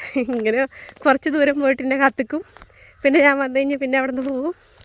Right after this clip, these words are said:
അങ്ങനെയാണ്. നിങ്ങൾക്ക് ഇഷ്ടമാണോ പുളിമുട്ടായി? എനിക്ക് ഭയങ്കര ഇഷ്ടമാണ് ട്ടോ. ആ കവറിൽ ഉണ്ടാവില്ലേ? ആ കുട്ടപ്പായ ഇതാ തിന്നുകൊണ്ടിരിക്കുന്നുണ്ട്. ഒരെണ്ണം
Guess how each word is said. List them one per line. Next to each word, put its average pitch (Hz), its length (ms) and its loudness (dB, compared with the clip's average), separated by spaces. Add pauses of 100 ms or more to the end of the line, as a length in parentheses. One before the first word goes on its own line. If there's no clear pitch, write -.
(640)
അങ്ങനെയാണ്. 226 480 0 (2500)
നിങ്ങൾക്ക് 262 340 -20
ഇഷ്ടമാണോ 214 360 -12 (100)
പുളിമുട്ടായി? 208 600 -10 (220)
എനിക്ക് - 300 -14
ഭയങ്കര 196 400 -8
ഇഷ്ടമാണ് 180 300 -18
ട്ടോ. 185 60 -12 (460)
ആ - 20 -14 (100)
കവറിൽ 202 420 -4
ഉണ്ടാവില്ലേ? 175 440 -10 (580)
ആ 202 100 -20
കുട്ടപ്പായ 214 400 -14
ഇതാ 233 180 -6
തിന്നുകൊണ്ടിരിക്കുന്നുണ്ട്. 190 760 -14
ഒരെണ്ണം 202 260 -12